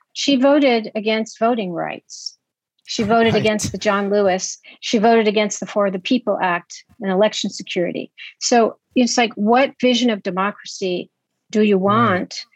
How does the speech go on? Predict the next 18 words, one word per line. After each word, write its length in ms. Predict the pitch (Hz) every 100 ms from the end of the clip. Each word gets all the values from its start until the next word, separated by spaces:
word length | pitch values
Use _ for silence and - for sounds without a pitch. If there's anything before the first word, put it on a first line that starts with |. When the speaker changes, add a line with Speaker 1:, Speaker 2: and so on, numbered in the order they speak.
| _ _
Speaker 1:
if 280 | 214 208 -
you're 140 | 214
not 240 | 220 226 -
interested 500 | 202 214 208 - 196
in 100 | 185
people 320 | 190 196 185
voting? 560 | 175 196 202 170 - 175
If 140 | -
you 120 | 208
actually 460 | 208 202 - 220 208
are 240 | 175 175 - _ _
working 460 | 190 233 233 226 202
actively 540 | 202 190 196 190 185
to 160 | 180 190
harm 340 | 175 190 214 214
people 360 | - 196 -
from 240 | 165 180 170
voting, 480 | 180 165 175 180